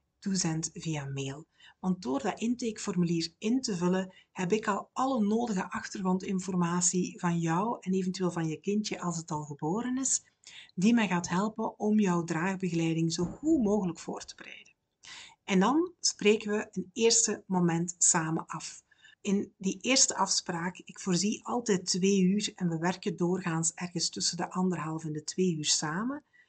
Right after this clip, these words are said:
Hoe lang het precies duurt, dat hangt er echt vanaf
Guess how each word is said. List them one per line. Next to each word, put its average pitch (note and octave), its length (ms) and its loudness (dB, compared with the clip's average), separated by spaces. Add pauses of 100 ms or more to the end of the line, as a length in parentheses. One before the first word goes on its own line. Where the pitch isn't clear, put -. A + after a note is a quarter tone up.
(300)
Hoe G3+ 340 4
lang C4+ 160 2
het A#3 160 -6
precies G#3 460 2
duurt, G3+ 480 0 (260)
dat F3 160 -10
hangt G3+ 280 -2
er F3+ 160 -6
echt - 280 -6
vanaf F#3+ 520 -2